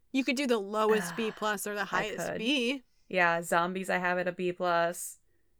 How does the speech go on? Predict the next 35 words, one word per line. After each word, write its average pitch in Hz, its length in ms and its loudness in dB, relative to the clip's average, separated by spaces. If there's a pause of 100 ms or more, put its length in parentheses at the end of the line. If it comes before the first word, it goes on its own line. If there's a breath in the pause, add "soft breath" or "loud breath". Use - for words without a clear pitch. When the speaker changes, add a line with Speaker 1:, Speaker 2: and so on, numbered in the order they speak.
(220)
Speaker 1:
Yeah, - 160 0
I 190 60 4
have 311 100 0
Zombies 370 320 6
one 233 160 4
at 214 100 4
a 202 80 2
B 202 160 -4
plus, 190 320 -4
but 190 180 -8
Zombies 180 380 -2
two 160 300 -4
at 151 100 -6
a 139 80 -8
B. 85 520 -8 (1080)
Which 190 160 -4
I 170 100 0
think 285 220 0
this, 294 180 -2
like 240 160 4
I 233 80 6
said, 233 160 0
I 180 120 -2
think 226 140 -4
this 247 160 0
is 214 140 -4
better 185 380 -2
than 190 160 -6
Zombies 151 480 -10
two. 175 420 -8
I 247 80 -8
don't 208 180 2
Speaker 2:
Yeah. 208 380 6
Speaker 1:
think 160 80 -2
it's, 175 80 -14